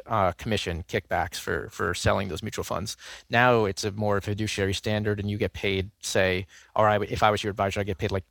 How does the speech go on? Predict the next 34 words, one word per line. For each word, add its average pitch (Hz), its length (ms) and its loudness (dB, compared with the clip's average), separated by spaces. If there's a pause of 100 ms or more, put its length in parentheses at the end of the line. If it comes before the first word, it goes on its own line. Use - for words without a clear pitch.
(140)
the 120 140 4
average 101 300 4
is, 95 100 -4
like, 101 120 -2
one 95 220 -4
percent 95 300 -4
of 92 80 -6
your 82 80 0
assets 82 340 -4
every 85 180 -4
year." - 260 -6 (440)
And 123 220 -2
so 107 440 6 (220)
what's 127 300 2
happened 123 420 4
in 101 180 -2
many 117 280 0
instances 98 640 -2
is 95 240 -2
clients 107 580 2
of 95 160 2
them, 98 320 0 (500)
of 113 180 -2
these 107 180 -2
advisors, 101 500 4
one, 113 240 2
they 101 140 2
couldn't, 95 260 -4
they 107 80 2
had 104 140 4
no 107 160 0
way 101 160 4
to 101 100 0
get 92 240 0